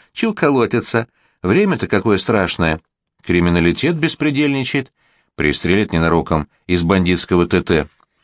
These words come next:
Вот и дверь поменяли. И вообще, грозный тембр, заскочил по работе. Ревизия, накладные, отчётность. Ничего особенного, плюшками балуемся. Токмарёв глубоко вздохнул,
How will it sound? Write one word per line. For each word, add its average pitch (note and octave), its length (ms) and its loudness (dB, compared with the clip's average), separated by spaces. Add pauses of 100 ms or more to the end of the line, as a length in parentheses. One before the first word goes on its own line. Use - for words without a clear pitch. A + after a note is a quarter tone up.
(220)
Вот D3+ 340 0
и D3 60 2
дверь A2+ 300 0
поменяли. C3+ 720 -2 (340)
И D#2 100 0
вообще, G#2 500 0 (280)
грозный B2+ 500 0
тембр, D3 500 0 (260)
заскочил E3+ 520 0
по F#3 120 0
работе. D#2+ 520 0 (200)
Ревизия, G#2 640 0
накладные, E2+ 600 0
отчётность. C#3 600 -4 (480)
Ничего G#3+ 300 0
особенного, E2 600 0 (260)
плюшками F#2 480 0
балуемся. D#2+ 640 0 (840)
Токмарёв F#2+ 460 0
глубоко F2 380 0
вздохнул, F2 640 -2